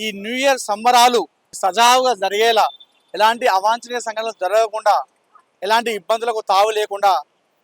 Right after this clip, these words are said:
కరీంనగర్ పోలీస్ కమిషనర్ సిబి అభిషేక్ మహంత్ ఐపీఎస్ కొన్ని కొత్త రూల్స్ తీసుకురావడం జరిగింది.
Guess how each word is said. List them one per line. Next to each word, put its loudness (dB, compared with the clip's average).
కరీంనగర్ 2
పోలీస్ -6
కమిషనర్ -4
సిబి -8
అభిషేక్ -2
మహంత్ -6
ఐపీఎస్ -2
కొన్ని -8
కొత్త -2
రూల్స్ 0
తీసుకురావడం 0
జరిగింది. -8